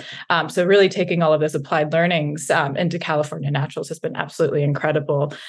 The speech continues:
Um, I also now have a three and a half year old daughter. And I think just being a mother has, has kind of changed, uh, my leadership skills in general. Um, so yeah, I feel, <laughs> I feel much more, much more confident and much more at ease, um,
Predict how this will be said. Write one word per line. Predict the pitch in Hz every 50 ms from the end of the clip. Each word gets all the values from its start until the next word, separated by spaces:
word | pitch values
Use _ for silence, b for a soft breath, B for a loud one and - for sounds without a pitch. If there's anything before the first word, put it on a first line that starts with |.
| B B -
Um, | - 160 156 156 151
I | 135 165 165
also | 156 156 156 - 170
now | 156 143 143 143 143
have | 151 147 143 143 147
a | 147
three | 143 - - 156 156
and | 147 151
a | 156
half | - 107 143 139 -
year | 156 151
old | 147 147 139
daughter. | 143 135 135 147 160 165 175 165
And | 165 151 143
I | 147 143
think | - 151 147 139
just | - 147 - -
being | - 156 143 143
a | -
mother | 139 147 139 139 156 165 165
has, | 170 - 170 165 175 175 170 -
has | - 190 170 175
kind | - 190 180 180
of | 175 170
changed, | - - 190 185 185 190 196 202 202 - - - - - 220
uh, | - 165 160 147 143 139 -
my | 160 156 147
leadership | 147 147 147 143 165 165 - 208 196 202 -
skills | - - 214 214 220 226 220 165
in | 165
general. | 143 - 143 - 170 208 262 311 - - B B B B B B B B -
Um, | 180 180 175 170 165 156 160 156
so | 151 - - 185
yeah, | 175 196 180
I | 175
feel, | 175 175 - - 214 220 214 214
<laughs> | 254
I | 247 254 311 -
feel | - 262 254 233
much | 220 226 233 226 - -
more, | 262 247 233 233 226 226 220 226 B B B B B _ _ _ _ _ _
much | 247 254 247 254
more | 262 262 254 254
confident | 254 - - 214 220 220 226 233 233 240 240 240 233
and | 214 208 190
much | 196 190 - - -
more | 220 202 196 190 185 - -
at | - 190 175 - -
ease, | - 190 190 202 208 214 226 247 254 262 254 - - - - B B B B B B
um, | - 196 202 185 180 180 180 180 175 170 170 170 165 170 -